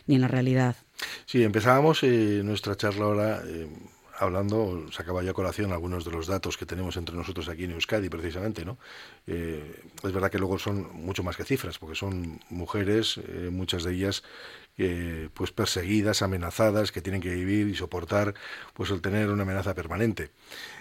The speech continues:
Speaker 2: Y aquí es donde entro yo, eh, no es la primera vez que lo pregunto y voy a seguir clamando por ello, ¿no? Porque,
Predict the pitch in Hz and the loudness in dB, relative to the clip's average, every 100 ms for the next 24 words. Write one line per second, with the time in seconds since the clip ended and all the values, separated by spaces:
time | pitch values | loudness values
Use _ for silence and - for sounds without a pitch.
0 | - 104 101 135 160 175 131 120 113 117 | 0 2 4 4 4 6 6 6 4 4
1 | 110 120 120 - 87 - - - - - | 6 6 4 0 -6 -8 -14 -18 -20 -10
2 | - 120 127 131 127 120 113 113 104 107 | 2 4 6 6 6 8 8 6 4 0
3 | 90 98 123 120 131 131 - - 104 92 | 2 4 4 8 8 6 0 -4 -2 0
4 | 90 90 92 107 104 120 107 107 101 101 | 0 0 2 2 4 2 4 4 4 2
5 | 87 92 117 90 98 113 95 95 | 2 0 0 0 -4 -4 -4 -4